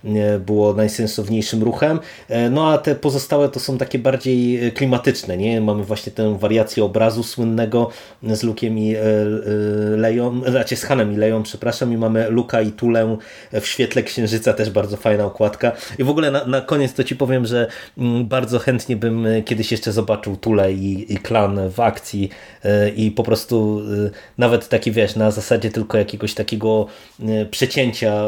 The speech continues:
losów naszych postaci, czy, czy którejś tam z postaci po prostu z nimi, e, tak jak, e, Sejna Staros wraca właśnie dosyć regularnie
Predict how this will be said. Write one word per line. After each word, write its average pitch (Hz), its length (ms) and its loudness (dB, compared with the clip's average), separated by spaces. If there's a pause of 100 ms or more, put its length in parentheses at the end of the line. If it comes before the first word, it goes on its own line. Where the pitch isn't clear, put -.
(260)
losów 110 400 -2
naszych 110 260 -4
postaci, - 480 -4
czy, 104 360 -2
czy - 120 -6
którejś 107 420 2
tam 98 160 -2
z - 100 -10
postaci - 460 -2
po 104 120 -2
prostu 98 460 -2 (760)
z 113 120 0
nimi, 113 360 2 (340)
e, 107 200 2
tak 110 180 -2
jak, 110 240 -2 (400)
e, 101 40 -6
Sejna 110 340 0
Staros 104 580 -2 (180)
wraca 101 680 0
właśnie 98 460 -2
dosyć 104 300 -2
regularnie 104 640 0